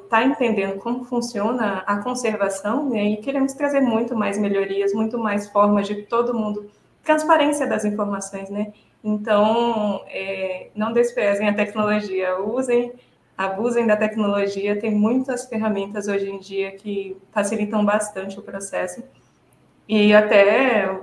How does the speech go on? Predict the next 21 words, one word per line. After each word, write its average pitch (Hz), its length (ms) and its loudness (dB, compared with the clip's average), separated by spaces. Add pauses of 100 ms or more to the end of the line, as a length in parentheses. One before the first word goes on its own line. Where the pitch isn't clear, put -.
(140)
é, 190 300 -2
acrescentando 208 720 -2
mais 190 180 -2
uma 202 200 -2
coisinha, 226 480 -2
que 254 100 -4
eu 240 240 4
vou 233 320 4
disponibilizar 254 840 -4
depois 214 560 -2
um 226 160 -4
portfólio 220 680 0
pra 220 200 -4
inspiração 262 680 -2
das, 220 300 -6
das 202 260 -4
outras 202 300 0
pessoas 208 340 -6
que 226 100 -14
quiserem, 214 560 -2
né, 202 220 -6